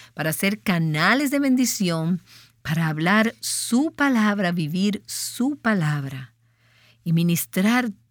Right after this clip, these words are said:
tiernamente y de manera redentora a las vidas dañadas y rotas de otros.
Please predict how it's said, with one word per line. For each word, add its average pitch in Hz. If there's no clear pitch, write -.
tiernamente 214
y 156
de 160
manera 185
redentora 190
a 165
las 156
vidas 196
dañadas 175
y 185
rotas 147
de 143
otros. 156